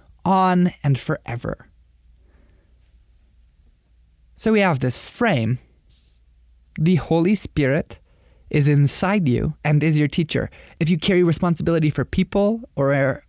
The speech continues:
or are in a leadership role over people in any capacity, <laughs> like, but, you know, especially we're talking here if you're leading people who know Jesus, you, like, know the Holy Spirit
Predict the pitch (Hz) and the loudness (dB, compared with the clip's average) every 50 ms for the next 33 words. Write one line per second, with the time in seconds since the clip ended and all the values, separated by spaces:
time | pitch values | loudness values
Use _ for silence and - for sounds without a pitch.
0 | _ 165 160 156 - - 147 151 151 147 143 131 131 147 147 151 143 - 156 147 | _ 0 0 0 0 0 0 2 2 2 2 2 2 2 0 0 0 -2 -4 -6
1 | - - 135 127 123 - - - 147 151 160 170 - - 190 180 - - 202 196 | -4 -2 -2 -2 -2 -4 -4 -2 -2 0 0 -2 0 0 -2 -2 0 -2 -2 -2
2 | 214 - _ _ - - - - - _ - - 156 165 180 185 - - - - | -2 -4 _ _ -20 -20 -20 -20 -18 _ -2 0 2 2 2 0 -2 -4 -6 -4
3 | 165 160 170 - - 180 185 208 - - - - - - - 160 151 - - - | -2 -2 -2 -2 -2 -2 -2 -2 -2 -4 -6 -8 -10 -6 -4 -2 -2 -2 -4 -10
4 | - _ - - - - 147 131 127 135 147 - _ - - - - _ _ - | -16 _ -14 -10 -4 -2 0 0 0 -2 -4 -6 _ -20 -20 -20 -20 _ _ -20
5 | - _ _ _ - - - 139 - - 170 - - - 143 - 165 151 - 156 | -20 _ _ _ -12 -8 -6 -6 -4 -4 -4 -4 -4 -4 -4 -2 -2 0 2 2
6 | 143 135 143 139 131 - - - 139 131 139 135 135 139 127 - 139 131 - 131 | 2 4 2 2 0 -2 -2 -2 -2 -2 0 2 2 2 2 0 -2 -2 0 0
7 | 131 131 127 131 127 123 139 131 123 123 - - _ - 156 147 147 147 151 151 | 0 0 0 0 0 0 2 2 2 0 -2 -8 _ 0 2 4 4 4 4 2
8 | 160 147 139 - 131 143 - - - - 190 - - - - - - - - - | 0 0 0 0 0 0 0 -2 -2 -4 -4 -6 -10 -14 -16 -20 -20 -20 -20 -20
9 | - - - - 190 214 269 269 269 - - _ _ 214 - - - - - - | -20 -20 -8 -2 0 0 0 0 -2 -6 -14 _ _ -16 -16 -16 -18 -20 -12 -6
10 | 139 190 185 180 - - 190 190 202 208 233 233 202 185 175 180 - _ _ _ | -2 -2 0 0 2 2 4 4 4 4 2 2 2 0 0 -2 -4 _ _ _
11 | _ _ _ - - 143 156 185 190 160 214 202 208 202 - - - 220 220 214 | _ _ _ -8 -4 -2 0 2 2 2 2 2 2 0 0 -2 -2 -2 0 0
12 | 208 196 - - - - | 0 -2 -4 -8 -14 -20